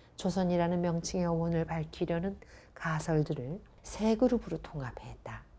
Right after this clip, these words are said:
즉, 이 명칭은 고대 조선의 고유 명사로부터 유래한 것, 숙신 종명으로부터 유래한 것, 숙신 종명으로부터 유래하여 그 파생어가 누신, 주신이라는 것이다.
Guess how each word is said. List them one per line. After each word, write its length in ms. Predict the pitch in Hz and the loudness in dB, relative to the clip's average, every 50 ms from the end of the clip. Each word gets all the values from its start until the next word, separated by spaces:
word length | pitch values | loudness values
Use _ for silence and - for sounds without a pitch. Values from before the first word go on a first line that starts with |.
| - - - - | -20 -20 -20 -10
즉, 220 | - - 190 175 | -2 2 2 4
이 100 | 190 196 | 4 4
명칭은 540 | 196 202 190 190 185 185 - - 202 185 - - 117 127 156 - - - - - - - - - - - - | 4 4 2 2 0 -2 -2 -2 -2 -2 -2 -4 -10 -14 -14 -16 -18 -20 -20 -20 -20 -20 -20 -20 -20 -10 0
고대 240 | - 214 202 208 196 | 2 8 10 10 10
조선의 400 | 196 196 185 - 214 214 214 214 | 10 8 4 4 2 2 2 0
고유 380 | - - 208 202 202 214 220 | 4 6 8 8 10 8 8
명사로부터 800 | 214 208 190 190 196 185 - 202 196 196 180 165 - - - 147 | 6 6 4 2 0 -2 -2 -2 -2 0 -2 -2 -4 -4 -2 -2
유래한 480 | 135 139 135 - - 135 - - 147 123 120 113 | -2 -2 -4 -6 -8 -8 -8 -12 -14 -14 -14 -14
것, 120 | 110 - - - - - - - - - - - - - | -14 -14 -14 -14 -16 -20 -20 -20 -20 -20 -20 -20 -20 -18
숙신 500 | - - - 254 - - - 240 233 226 | -12 -2 -2 -2 -2 2 2 4 4 4
종명으로부터 840 | 208 214 196 185 180 185 180 160 156 151 143 135 - - - 196 208 | 4 2 2 2 4 4 2 2 2 0 0 -2 -4 -8 -6 -4 -2
유래한 400 | 202 185 170 151 123 107 - 131 - - - | 0 0 -2 -2 -4 -6 -8 -14 -20 -20 -20
것, 140 | - - - - - - - - - - - - - - - - - - | -18 -16 -16 -18 -18 -20 -20 -20 -20 -20 -20 -20 -20 -20 -20 -20 -20 -20
숙신 460 | - - - - - - - 240 226 | -18 -18 -16 -12 -6 2 4 6 6
종명으로부터 800 | 214 226 208 202 202 202 196 185 175 175 170 156 - - - 190 | 6 6 6 6 4 4 4 4 4 2 2 0 -2 -6 0 0
유래하여 880 | 180 165 156 160 165 151 170 156 160 - - 165 156 151 160 185 202 - - - - - - - - | 2 2 2 2 2 0 0 -2 -4 -6 -6 -2 0 0 0 -2 -4 -8 -18 -20 -20 -20 -20 -20 -14
그 180 | - - 185 165 | -4 -2 -2 -2
파생어가 760 | - - - 156 156 - 175 156 147 135 127 - 151 165 180 | -2 -6 -10 -10 -8 -6 -4 -4 -4 -4 -2 -2 -2 -2 0
누신, 540 | 175 156 151 156 156 151 - - 185 208 220 - - - - - - - | 2 4 6 6 4 4 2 0 -2 -2 -2 -6 -14 -20 -20 -20 -20 -16
주신이라는 760 | - - 131 - - - 151 139 139 135 139 139 147 151 156 | -10 -8 -8 -6 -6 -6 -6 -6 -6 -4 -4 -4 -4 -2 -2
것이다. 460 | 165 156 151 - - - 127 127 131 | -2 -2 -4 -6 -8 -12 -12 -12 -12